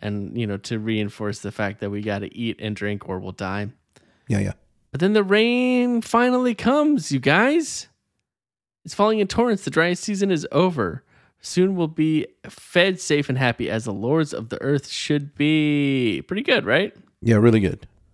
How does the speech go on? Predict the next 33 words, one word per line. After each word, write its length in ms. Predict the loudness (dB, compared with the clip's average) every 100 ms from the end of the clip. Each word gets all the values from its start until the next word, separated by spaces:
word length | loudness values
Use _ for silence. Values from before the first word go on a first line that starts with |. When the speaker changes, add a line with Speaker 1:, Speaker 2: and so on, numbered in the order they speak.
| _ _ _ _ _ _ -6
Speaker 1:
And 100 | -2
then 60 | 0
that 180 | 0
takes 280 | 0 -2 0
me 220 | 2 2
to 540 | 0 -2 -2 -2 -2 -4 -12 -20 -20 -20 _ _ _ _ _ _ _ _ _ _ _ _ _ _ _
one 220 | -2 2 2
oh 60 |
three. 480 | 0 -2 0 -2 -6 -14 -18 _ 4
Speaker 2:
Yeah. 260 | 4 4 0 -20 -20 -10
Speaker 1:
Which, 560 | -4 -2 -2 -6 -8 -8
I, 140 | -4 -4
did 320 | -2 -2 -2
you 60 | -4
get 140 | -4
to 80 | 0
one 140 | 0
oh 60 | 0
three 200 | 0 -2
in 60 |
this 200 | -2 -2
read? 120 | 0 2
Speaker 2:
I 100 | 4
have 280 | 4 4 4
gotten 220 | 4 4
to 100 | 2
one 160 | 2
oh 60 | 0
three 240 | 0 -2
in 80 | -2
this 160 | -4 -8
read, 160 | -8
yeah. 140 | -8